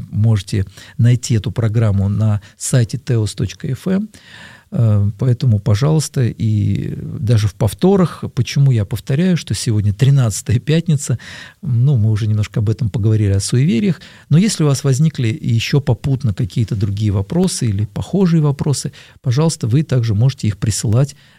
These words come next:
как можно быстрее, потому что у нас остается уже буквально меньше десяти минут времени, чтобы я успел на них, э, на эти вопросы ответить. Э, в прошлом эфире мы с вами, так сказать,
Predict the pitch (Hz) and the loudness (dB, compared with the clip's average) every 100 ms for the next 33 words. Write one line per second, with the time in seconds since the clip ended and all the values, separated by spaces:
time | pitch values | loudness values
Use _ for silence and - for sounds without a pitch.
0 | - 113 - 139 160 151 170 - 139 131 | -6 -2 2 4 4 2 0 0 2 4
1 | 123 135 131 113 120 107 131 - 139 143 | 2 0 -2 -2 -2 -2 -4 -2 -2 0
2 | 110 131 123 95 - 123 127 120 - _ | 0 0 0 -2 0 2 2 0 -6 _
3 | - 113 127 - 101 101 - 123 127 123 | 2 2 2 -2 -4 -4 0 2 4 4
4 | 113 95 - 98 98 90 85 - - 90 | 2 0 -2 0 2 0 -2 -6 -8 -6
5 | 95 127 147 - 143 135 139 - - - | -4 -2 -2 -4 -2 0 -2 -10 -18 -4
6 | 95 95 123 - - _ - 104 95 95 | 0 2 2 -2 -10 _ -6 -2 0 2
7 | 120 - 85 - 101 - - - - 98 | 0 -2 -6 -4 -4 -6 -10 -8 -4 -4
8 | 120 95 - - _ - - - - - | -4 -6 -10 -20 _ -20 -20 -18 -18 -20
9 | - 117 120 117 117 104 - 175 - _ | -6 2 4 4 4 0 -4 -16 -20 _
10 | 165 208 202 - 156 147 139 - 220 220 | 0 2 2 2 2 2 2 -4 -4 0
11 | 208 143 107 123 123 - 131 131 120 113 | 2 2 2 2 0 0 2 2 2 0
12 | 165 - 135 113 123 - 131 - - | -2 -8 -8 -4 -6 -4 -4 -4 -8